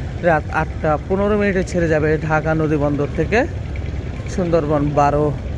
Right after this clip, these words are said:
নৌযানটি। এবং বরিশালের উদ্দেশ্যে থাকবে তিনটি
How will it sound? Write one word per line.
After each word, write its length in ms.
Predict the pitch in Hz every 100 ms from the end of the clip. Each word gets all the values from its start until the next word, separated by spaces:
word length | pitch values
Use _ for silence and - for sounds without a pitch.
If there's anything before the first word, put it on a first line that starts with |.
| 147
নৌযানটি। 460 | 139 135 131 131 113 - - - - - - - - - - - - 143
এবং 220 | 131 139 135 - - 117 - - - - - - - - - - - - - - - 180
বরিশালের 460 | 170 175 180 170 165
উদ্দেশ্যে 360 | 156 160 - 165 151 - - - - - - -
থাকবে 280 | 160 147 147 156
তিনটি 240 | 175 165